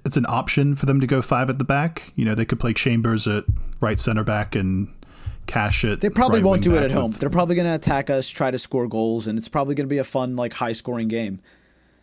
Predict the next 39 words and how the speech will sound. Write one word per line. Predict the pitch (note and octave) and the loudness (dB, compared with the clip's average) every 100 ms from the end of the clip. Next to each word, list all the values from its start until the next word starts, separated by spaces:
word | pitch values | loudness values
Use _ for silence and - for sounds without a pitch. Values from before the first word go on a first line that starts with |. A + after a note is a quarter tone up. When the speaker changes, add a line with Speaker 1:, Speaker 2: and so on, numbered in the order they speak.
| _ _ _ _ _ _ - - | _ _ _ _ _ _ -20 -8
Speaker 2:
Not | D3+ D3 E3+ | -2 2 4
a | |
lot | D#3+ | 2
of | D#3 | 2
teams | E3 D#3+ | 0 0
have | C#3+ | 0
been | C3+ | 0
able | C3+ D3 | 0 0
to | |
score | D3+ - D3 | -2 0 0
a | D3 | 2
lot | D3 | 0
of | C#3 | 0
goals | C#3+ C3+ | -2 0
on | C#3+ | 0
Arsenal, | C#3 - D#3 | 0 0 -2
so | D#3 - G#2 E2+ | -2 -2 -2 -4
I | |
think | G#2+ A#2+ | -6 -4
that | A#2+ | -4
strategy | - B2 A#2+ A2 A#2 A2+ - - | -2 -2 -2 -2 -4 -6 -8 -10
might | C3+ B2 | -6 -6
backfire | G#2+ B2 - C#3 C#3+ | -4 -4 -2 0 0
on | D3+ | 0
them, | E3 F3+ F#3 - | -2 -2 -4 -8
especially | - - C#3 C#3 | -6 -2 0 0
with | C3 A#2+ | 0 0
the | A#2+ | 0
way | B2 | 0
that | A#2+ A#2 | 0 -2
Saka, | - A#2+ B2+ | 0 0 0
Martinelli, | A#2 A2+ G#2 A#2+ A2+ A2+ | -2 -2 -2 -2 -2 -2
Lacazette, | G#2+ A2+ A#2 A2 G#2+ A2+ | 0 -2 -2 -2 -2 -4
and | G2+ | -6
Odegaard | A2 A2+ G#2+ G#2+ | -6 -4 -4 -4
are | G2+ | -6
playing | A2+ G#2+ A#2+ | -4 -4 -4
right | C3 B2+ | -6 -4
now. | C3+ D3 | -6 -8